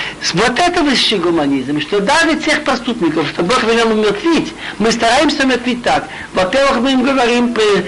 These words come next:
перед Богом исповедуйся, если пожалеешь, ты еще эта смерть же искупит тебе, будешь иметь улам аба".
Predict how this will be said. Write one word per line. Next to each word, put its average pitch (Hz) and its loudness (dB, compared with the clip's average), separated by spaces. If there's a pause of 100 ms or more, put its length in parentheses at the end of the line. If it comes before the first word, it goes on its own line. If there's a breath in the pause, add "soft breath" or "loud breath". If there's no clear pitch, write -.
(320 loud breath)
перед 208 2
Богом 208 2
исповедуйся, 185 0 (100)
если 185 0
пожалеешь, 196 2
ты - -4
еще 202 2
эта 202 0
смерть 220 2
же 202 2
искупит 190 -2
тебе, 139 -2
будешь 202 0
иметь 220 0
улам 202 2
аба". 151 -2